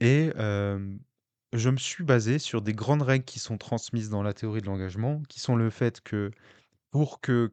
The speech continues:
quelque chose engage, donc déjà la théorie de l'engagement, c'est être engagé dans un dispositif, dans un processus, se sentir investi,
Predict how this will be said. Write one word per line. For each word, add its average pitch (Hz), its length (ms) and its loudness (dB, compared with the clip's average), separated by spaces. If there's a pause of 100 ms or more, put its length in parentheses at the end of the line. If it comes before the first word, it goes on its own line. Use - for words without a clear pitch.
quelque 107 180 -8
chose 143 300 0
engage, 110 400 4
donc 104 160 -4
déjà 110 200 4
la 110 100 6
théorie 104 260 0
de 104 60 -2
l'engagement, 101 400 -2
c'est - 220 -8
être - 240 -4
engagé 113 440 4
dans 98 220 -2
un 101 60 0
dispositif, 95 600 -6
dans 101 180 0
un 98 60 0
processus, - 500 -10
se - 160 -10
sentir - 420 -2
investi, 110 500 2